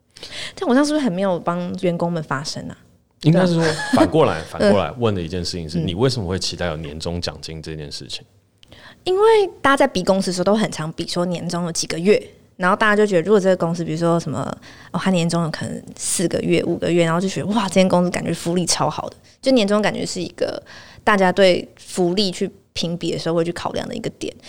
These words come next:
Speaker 1: 所以我在还没有入职场之前，我当然会觉得年终就是会有一个向往嘛，就是会有一个幻想。然后在我还不了解年终是什么时候，我当然会觉得就是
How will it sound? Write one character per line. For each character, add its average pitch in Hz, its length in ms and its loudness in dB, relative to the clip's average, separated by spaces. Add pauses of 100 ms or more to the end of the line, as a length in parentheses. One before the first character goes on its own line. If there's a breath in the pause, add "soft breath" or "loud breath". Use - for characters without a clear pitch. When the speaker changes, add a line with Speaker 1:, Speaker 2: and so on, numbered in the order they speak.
(140 loud breath)
Speaker 1:
所 240 160 4
以 240 260 6
我 170 260 0
在 226 180 2
还 196 120 0
没 180 120 -2
有 175 80 2
入 196 200 0
职 180 200 -4
场 170 240 -2
之 170 100 -4
前， 180 140 -2
我 160 80 -8
当 175 100 2
然 175 60 2
会 180 80 2
觉 - 140 -4
得 - 40 -8
年 165 180 -6
终 170 200 -4
就 196 80 -6
是 214 140 -2
会 233 160 0
有 196 60 6
一 160 40 2
个 - 100 -4
向 - 280 0
往 - 220 -8
嘛， - 160 -12
就 180 100 -4
是 190 140 -4 (100)
会 - 160 6
有 190 80 8
一 - 40 2
个 - 100 -6
幻 196 260 0
想。 - 200 -4 (520 loud breath)
然 190 120 2
后 208 80 4
在 220 140 4
我 185 80 2
还 170 100 -2
不 185 140 2
了 165 160 4
解 165 240 -6
年 170 160 -6
终 165 200 -2
是 175 60 -4
什 - 80 -8
么 - 80 -14
时 160 80 -10
候， 156 60 -4
我 - 40 -8
当 156 120 -4
然 147 40 -6
会 151 80 -8
觉 - 120 -12
得 127 60 -12
就 160 100 -10
是 165 180 -8